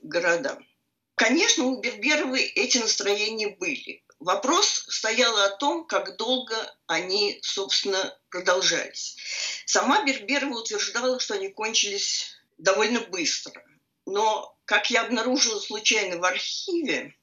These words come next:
в Бахметьевском архиве Колумбийского университета сохранилось стихотворение, помеченное февралем сорок третьего года. Это как раз вот тогда, когда кончилась Сталинградская битва, и когда стало понятно, что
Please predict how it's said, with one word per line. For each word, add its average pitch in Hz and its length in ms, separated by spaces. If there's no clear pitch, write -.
в 175 100
Бахметьевском 208 800
архиве 202 400
Колумбийского 190 800
университета 196 920
сохранилось 269 840
стихотворение, 240 1000
помеченное 196 960
февралем 196 560
сорок 175 300
третьего 180 440
года. 277 420
Это - 160
как 262 180
раз - 240
вот 185 280
тогда, 185 280
когда 233 240
кончилась 208 480
Сталинградская 190 880
битва, 165 640
и 175 160
когда 180 720
стало - 280
понятно, 214 640
что 180 600